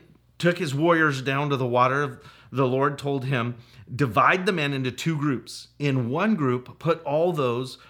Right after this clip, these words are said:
who cup the water in their hands and lap it up with their tongues like dogs.'" Okay? "In the other group, put all those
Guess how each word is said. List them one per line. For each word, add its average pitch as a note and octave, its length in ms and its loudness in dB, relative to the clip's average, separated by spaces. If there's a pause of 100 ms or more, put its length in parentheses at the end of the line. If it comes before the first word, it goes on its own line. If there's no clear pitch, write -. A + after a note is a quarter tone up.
(220)
who F#3 240 0
cup G3+ 540 -4
the G3 180 0
water F3+ 640 0
in D#3+ 180 -4
their D3+ 200 -4
hands C3+ 640 -6 (400)
and C3+ 400 -2
lap D#3+ 320 2
it F#3 200 -6 (300)
up C#3 540 2
with C#3 260 0
their C3+ 220 -4
tongues C3 560 -2
like A2+ 300 -2 (440)
dogs.'" B2 800 0 (720)
Okay? A2+ 480 -6 (720)
"In E3+ 140 4
the E3+ 180 2
other B3+ 320 6
group, D3 340 2
put F3+ 200 0
all F3 340 2
those C#3+ 440 0